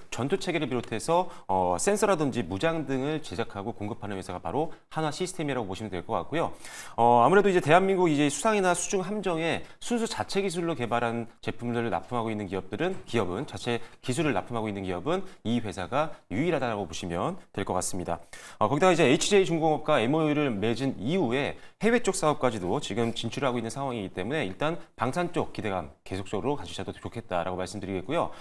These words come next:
두 번째로 조선 사업도 열심히 하고 있습니다. 지금 가족 회사죠. 하나오션과 함께, 어, 지분을 출자해서 일단은, 어, 미국에 있는 필리 조선소를 인수하려고 합니다. 그래서 조선 쪽으로도 지금 진출을 하기 때문에 하나오션과의 시너지 효과를 기대해 볼 수 있다라고 말씀드릴 수가 있고요.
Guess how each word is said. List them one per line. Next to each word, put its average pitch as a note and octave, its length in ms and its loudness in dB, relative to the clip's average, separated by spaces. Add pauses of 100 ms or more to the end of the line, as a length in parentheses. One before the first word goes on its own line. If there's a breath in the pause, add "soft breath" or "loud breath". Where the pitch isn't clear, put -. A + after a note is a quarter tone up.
(220 loud breath)
두 C#3+ 60 -2
번째로 F3+ 200 2
조선 F#3 240 2
사업도 D#3 400 2
열심히 C#3 260 0
하고 C3 140 0
있습니다. G#2+ 480 -2 (240 loud breath)
지금 F3 340 2 (160)
가족 F#3+ 320 0
회사죠. C#3 380 0 (220 loud breath)
하나오션과 E3 800 4
함께, E3 540 -2 (200 loud breath)
어, G2+ 180 2
지분을 E3 320 0
출자해서 E3 640 0
일단은, B2 520 -2 (180 loud breath)
어, F#2+ 140 2
미국에 D#3 280 2
있는 C#3+ 180 0
필리 A#3+ 220 -2
조선소를 C#3+ 420 -2
인수하려고 G2+ 440 -2
합니다. G2+ 260 -6
그래서 E2 160 -6
조선 D3 280 -4
쪽으로도 C3+ 500 0 (140 loud breath)
지금 G2+ 180 -4
진출을 A#2+ 380 -4
하기 C3+ 200 -4
때문에 A2+ 380 -4 (180 loud breath)
하나오션과의 C#3 640 -2
시너지 D#3+ 300 -6
효과를 F#2 420 -6
기대해 G2+ 220 -4
볼 F#2+ 120 -4
수 - 120 -10
있다라고 F2 440 -2
말씀드릴 F2+ 380 -6
수가 A2+ 200 -6
있고요. C#3+ 340 -2